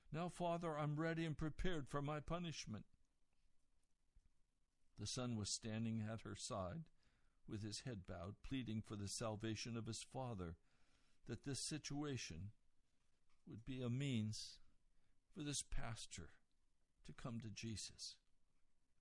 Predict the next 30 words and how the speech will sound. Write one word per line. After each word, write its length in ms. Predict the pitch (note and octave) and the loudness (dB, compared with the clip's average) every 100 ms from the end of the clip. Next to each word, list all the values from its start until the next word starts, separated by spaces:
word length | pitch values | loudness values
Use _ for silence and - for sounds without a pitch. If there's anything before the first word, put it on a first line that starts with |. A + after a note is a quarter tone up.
| - - G2 | -20 -10 -4
"Go 200 | B2+ D#3 | 2 6
to 100 | F#3 | 6
bed 320 | C#3 D3 C#3+ | 6 4 6
and 180 | C#3+ C3+ | 4 4
let 180 | D3+ C#3+ | 4 4
me 100 | C#3+ | 2
alone." 600 | C3+ C3+ D3 A2 D#2 C#2+ - _ - _ _ _ _ - | 4 2 4 4 2 -4 -12 _ -20 _ _ _ _ -10
"No, 260 | - D3 E3 | -4 0 0
Father, 460 | - D3 G#2 B2 B2+ | 0 -2 0 2 2
I 100 | C#3 | 2
want 260 | D3 D#3 | 2 2
my 120 | D#3 | 2
punishment. 640 | D3+ - F#3 D#3 B2 A2 G#2 | 2 4 4 4 2 0 -2
I 120 | C3 D3 | 0 2
disobeyed 680 | D#3+ D3+ D3+ A#2+ D3+ D#3 C3 | 2 2 0 2 4 4 4
you 120 | B2+ | 2
and 100 | B2 | 4
I'm 200 | C3 C3 | 4 4
ready." 360 | D#3 C3 E2+ - - _ _ _ - _ _ - - - | 2 2 -4 -10 -20 _ _ _ -20 _ _ -20 -16 -6
At 160 | C#3 | -4
that, 200 | - F3 | 0 2
he 120 | F3 D#3 | 2 2
gave 280 | D#3+ E3+ | 4 4
a 100 | C#3+ | 4
yell 400 | C#3+ D3+ D#3+ C#3+ | 4 6 6 6
and 200 | C3 B2+ | 6 4
bounded 480 | A#2+ D#3+ F#3+ G3 F3+ - | 4 4 6 4 4 2
out 180 | D3+ | 2
of 220 | D3+ B2 A2+ | 2 0 0
bed 360 | C#3+ C3+ - | 2 2 0